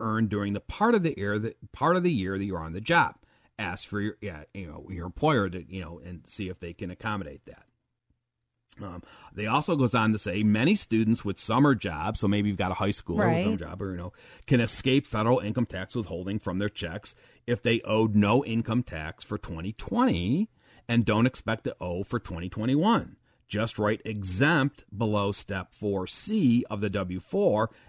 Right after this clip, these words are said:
Speaker 1: and fill out steps one A, one B, and five.
Speaker 2: Okay.
Speaker 1: So, you know, if, again, if you wanna be active, all right, um, and, you know, you, you, you would rather have,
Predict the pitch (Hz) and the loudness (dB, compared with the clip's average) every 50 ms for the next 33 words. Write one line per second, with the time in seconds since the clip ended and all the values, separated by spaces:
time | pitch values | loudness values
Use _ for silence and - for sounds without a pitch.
0 | _ - 117 110 - - 110 104 101 98 95 101 - - - - 95 85 87 - | _ -4 -4 -4 -2 -2 -2 0 0 0 -2 -2 -4 -6 -6 -6 -4 -4 -6 -8
1 | - - - - 101 101 104 98 95 92 92 87 82 82 - - - 92 90 87 | -12 -14 -12 -8 -6 -4 -2 -2 -2 -2 -2 -4 -6 -8 -10 -10 -10 -8 -6 -6
2 | 87 80 82 80 80 76 - - 90 85 - 82 76 - - _ _ _ _ _ | -6 -6 -6 -6 -6 -8 -8 -10 -10 -10 -8 -8 -10 -10 -12 _ _ _ _ _
3 | - 302 330 - 320 277 269 330 359 - 127 117 113 120 120 120 113 113 120 127 | -8 -6 -2 0 0 0 0 -2 -2 0 0 0 0 2 0 0 0 0 0 -2
4 | 120 - - - 131 127 113 202 226 202 123 98 - 123 120 110 110 117 135 165 | -2 -2 -2 0 2 4 4 4 4 4 2 0 0 0 0 0 2 2 2 2
5 | 180 175 208 208 208 220 240 262 254 - - 151 - - _ _ _ _ _ _ | 2 2 2 4 4 4 4 2 0 -2 -8 -14 -14 -14 _ _ _ _ _ _
6 | _ _ _ _ _ - 90 87 82 82 90 117 127 - - 113 110 104 101 98 | _ _ _ _ _ -10 -10 -8 -8 -8 -8 -8 -10 -10 -10 -8 -6 -6 -6 -6
7 | 95 95 90 87 87 85 85 87 87 - - 113 113 107 104 101 98 98 95 - | -8 -8 -10 -10 -10 -10 -12 -12 -14 -12 -10 -6 -4 -4 -4 -4 -4 -4 -6 -6
8 | - 113 113 104 95 95 92 92 98 107 101 - - 101 98 90 95 98 95 92 | -4 -4 -4 -4 -4 -6 -6 -6 -6 -6 -6 -6 -8 -8 -8 -8 -6 -6 -6 -6
9 | 90 92 107 113 120 131 139 143 135 113 123 131 123 120 117 113 113 104 - - | -6 -4 -2 0 0 2 2 2 2 2 0 0 0 2 2 2 2 0 -2 -8